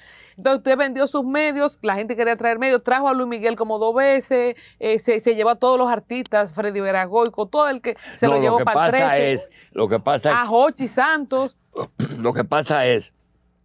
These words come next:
Speaker 2: que él cogió... Eh, él tenía una persona en los últimos cinco años que fue exitoso en política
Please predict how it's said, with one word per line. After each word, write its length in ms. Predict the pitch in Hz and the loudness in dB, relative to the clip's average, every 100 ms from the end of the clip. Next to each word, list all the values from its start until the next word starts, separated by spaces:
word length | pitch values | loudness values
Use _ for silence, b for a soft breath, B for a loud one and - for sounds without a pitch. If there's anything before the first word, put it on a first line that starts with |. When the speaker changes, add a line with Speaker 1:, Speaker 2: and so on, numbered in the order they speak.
| _ _ _ _ _ B B - | _ _ _ _ _ B B -4
Speaker 2:
que 140 | 123 | -2
él 140 | 139 | 0
cogió... 640 | - 147 113 131 127 107 80 b b b b b _ - | 0 2 4 4 4 2 -2 b b b b b _ 0
Eh, 440 | 110 107 98 76 _ - | 2 4 2 -2 _ -4
él 160 | 123 | -2
tenía 280 | 160 160 160 | 0 0 0
una 220 | 165 151 | -2 0
persona 560 | 143 110 - 131 135 110 | 0 -2 0 0 0 -2
en 100 | 113 | -2
los 200 | 113 - | -2 -2
últimos 500 | 131 110 135 113 - | -2 0 -2 -2 -2
cinco 480 | 127 143 - 110 101 | 0 0 0 2 2
años 380 | 92 87 76 - b b b b b _ | 2 -2 -8 -12 b b b b b _
que 160 | - 104 | -4 -2
fue 220 | - 135 | 0 0
exitoso 600 | 107 131 113 123 127 123 | 0 -2 0 0 0 0
en 100 | 123 | -2
política 760 | 104 107 107 101 82 82 - | 0 0 0 -2 -4 -10 -12